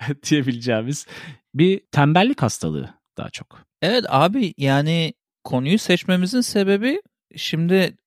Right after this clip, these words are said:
Speaker 2: dinleyenler şey diyordur ya, evet, hani filmlerde görüyoruz, hamburgeri arabaya alıyorlar, gidiyorlar falan da abi, bu sadece yemekle kalmadı artık yani, her şeye drive-thru, her şeye araca servis yapmaya başladılar.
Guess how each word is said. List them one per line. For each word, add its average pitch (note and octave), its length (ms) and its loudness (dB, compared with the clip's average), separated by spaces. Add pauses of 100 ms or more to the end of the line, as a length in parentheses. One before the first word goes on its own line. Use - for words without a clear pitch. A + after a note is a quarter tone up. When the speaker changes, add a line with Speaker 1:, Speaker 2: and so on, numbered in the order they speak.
(120)
Speaker 2:
dinleyenler F#3 520 4
şey A3 260 -2
diyordur D3 200 4
ya, B2 240 4
evet, E3 400 0
hani C#3 320 0 (240)
filmlerde C3+ 560 -2
görüyoruz, C#3 520 2
hamburgeri B2+ 580 0
arabaya B2 400 4
alıyorlar, G#2+ 340 0
gidiyorlar A2+ 440 0
falan A#3 400 -4
da D#4 200 -2 (400)
abi, C3+ 300 4
bu C3 100 0
sadece D3 380 0
yemekle D3 460 2
kalmadı G3+ 520 -2
artık - 300 -6
yani, A2 180 -2
her B2+ 240 0
şeye F3+ 480 0
drive-thru, C3+ 800 -2
her C#3 180 0
şeye E3 260 2
araca C#3+ 340 2
servis D#3+ 420 -2
yapmaya G#3 360 0
başladılar. D#2+ 600 -4